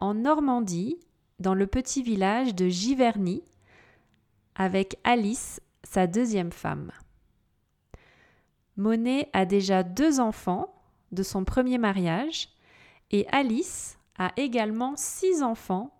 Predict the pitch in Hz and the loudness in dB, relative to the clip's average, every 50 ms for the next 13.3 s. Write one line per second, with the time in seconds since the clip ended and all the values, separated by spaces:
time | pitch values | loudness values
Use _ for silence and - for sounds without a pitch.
0 | _ _ - 185 185 190 196 190 - - 240 233 240 247 247 226 196 170 170 156 | _ _ -8 -4 -4 -2 -2 -2 0 0 0 0 0 -2 -2 0 -2 -2 -2 -4
1 | 156 - - - - - - - _ _ _ _ _ _ _ _ _ _ _ _ | -6 -8 -10 -12 -12 -12 -14 -14 _ _ _ _ _ _ _ _ _ _ _ _
2 | - _ _ _ _ _ _ _ _ _ - - 226 247 247 - - 202 180 190 | -20 _ _ _ _ _ _ _ _ _ -6 -4 -2 -2 -2 -2 0 0 0 0
3 | 240 262 233 185 - - 226 - _ - 214 208 202 - - 254 254 254 254 226 | 0 -2 -2 -2 -4 -4 -8 -12 _ -8 -6 -6 -6 -4 0 0 2 2 2 0
4 | 220 190 190 196 196 226 247 - - 202 196 190 185 190 214 269 285 294 262 254 | -2 -2 -2 -2 -4 -4 -6 -6 -4 -4 -2 -4 -4 -4 -2 0 0 0 0 -2
5 | 220 - - 214 208 226 220 214 208 - - 202 180 180 185 196 214 220 - - | -2 -2 0 0 0 0 0 -4 -4 -2 0 0 2 2 0 -2 -2 -4 -4 -4
6 | 185 175 220 247 254 - 247 233 226 - 202 190 180 165 165 175 - - _ _ | -2 2 2 2 2 2 -2 -4 -2 0 0 0 2 2 0 0 -2 -4 _ _
7 | - - - - - - - - - - - 196 196 214 240 247 247 247 262 262 | -20 -20 -20 -20 -20 -20 -20 -20 -10 -2 0 0 2 2 2 2 2 2 2 2
8 | 285 330 - - 220 214 214 214 226 262 240 220 196 202 185 202 208 214 214 - | 0 0 0 0 0 0 2 2 2 0 2 2 0 0 0 0 -4 -4 -4 -4
9 | 269 269 254 214 190 175 170 180 202 - - - _ - - - 233 220 208 180 | -4 -2 0 2 2 2 2 0 -2 -6 -10 -16 _ -8 0 0 2 2 2 0
10 | 165 - - - 135 - - _ _ _ _ _ _ _ _ _ _ _ _ _ | -2 -2 -4 -8 -10 -10 -12 _ _ _ _ _ _ _ _ _ _ _ _ _
11 | _ _ _ _ _ _ _ _ _ _ _ _ _ _ _ _ _ _ _ _ | _ _ _ _ _ _ _ _ _ _ _ _ _ _ _ _ _ _ _ _
12 | _ _ _ - 202 190 208 220 226 214 311 330 330 277 269 254 240 220 220 208 | _ _ _ -2 0 2 4 4 4 6 6 6 6 8 6 6 6 6 4 4
13 | 196 180 185 247 370 | 4 4 2 2 0